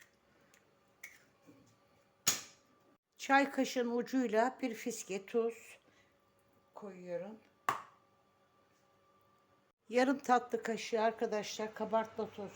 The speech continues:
koyuyorum. Bir de kendi yaptığım elma sirkesinden çok az, bir yemek kaşığı kadar damlatacağım. E, kıyırlık vermesi için.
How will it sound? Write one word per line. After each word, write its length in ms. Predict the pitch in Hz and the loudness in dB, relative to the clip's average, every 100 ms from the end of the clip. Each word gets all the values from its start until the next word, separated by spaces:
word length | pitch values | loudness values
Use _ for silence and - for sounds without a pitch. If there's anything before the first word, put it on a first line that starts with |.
| - | -10
koyuyorum. 480 | 190 180 175 175 226 - - - - - - - - | -8 -6 -4 -4 -6 -14 -20 -20 -20 -20 -20 -16 -2
Bir 220 | 262 240 | 0 2
de 160 | 247 233 | 0 0
kendi 380 | - 247 247 254 | 2 4 4 6
yaptığım 460 | 226 - 240 226 | 6 6 2 4
elma 300 | 220 233 254 | 6 8 8
sirkesinden 840 | 247 233 - 233 220 226 220 247 254 - - - - | 6 0 0 0 -2 -2 0 0 -2 -6 -20 -20 -4
çok 280 | 320 294 208 | -2 2 4
az, 380 | 175 - - - | 4 2 -10 2
bir 120 | 269 | 4
yemek 360 | 247 262 226 220 | 6 4 4 0
kaşığı 400 | 226 214 214 196 | -2 -2 -2 -2
kadar 360 | 208 208 254 269 - - - - - - | -4 0 0 -2 -8 -20 -20 -20 -10 2
damlatacağım. 800 | 220 208 202 196 185 - 226 254 - - - _ _ - - - | 2 4 0 0 -6 -2 -2 -2 -6 -20 -20 _ _ -20 -20 -6
E, 180 | 202 208 | -2 0
kıyırlık 560 | - 247 254 240 233 233 | 2 4 6 4 2 6
vermesi 500 | 220 196 208 - 196 | 6 6 -2 -4 -6
için. 420 | 190 - 262 | -4 -2 -2